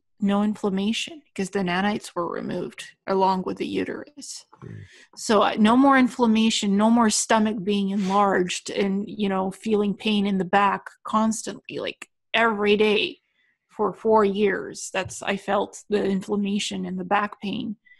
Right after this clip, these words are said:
Speaker 1: And I just worked through it. And the moment the nanites were gone, that went away.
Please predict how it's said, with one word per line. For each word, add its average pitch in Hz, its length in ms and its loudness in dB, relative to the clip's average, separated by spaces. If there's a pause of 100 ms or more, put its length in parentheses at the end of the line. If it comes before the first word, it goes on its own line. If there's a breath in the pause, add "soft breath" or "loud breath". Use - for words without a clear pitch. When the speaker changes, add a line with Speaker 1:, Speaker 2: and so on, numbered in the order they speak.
(280 soft breath)
Speaker 1:
And 247 80 4
I 254 60 6
just 240 200 -2
worked 233 220 -2
through 240 380 0
it. 269 140 4
And 202 180 2
the 190 80 2
moment 247 500 4
the 302 80 4
nanites 269 560 4
were 226 80 2
gone, 214 540 0 (100)
that 233 320 0
went 220 240 0
away. 185 480 -2